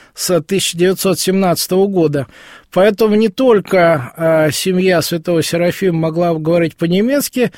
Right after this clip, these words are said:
но и они сами, э, в своем прошлом могли быть подданными российского царя и даже гражданами страны Советов. Поэтому, вероятно, они не бессмысленно пришли задавать такой вопрос.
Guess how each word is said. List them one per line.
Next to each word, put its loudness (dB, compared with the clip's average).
но 2
и 0
они 4
сами, 2
э, -2
в -2
своем 2
прошлом 2
могли 0
быть 0
подданными -2
российского -2
царя 0
и -2
даже 0
гражданами 0
страны -2
Советов. 0
Поэтому, 2
вероятно, 2
они 2
не 0
бессмысленно 0
пришли -2
задавать 0
такой -2
вопрос. -2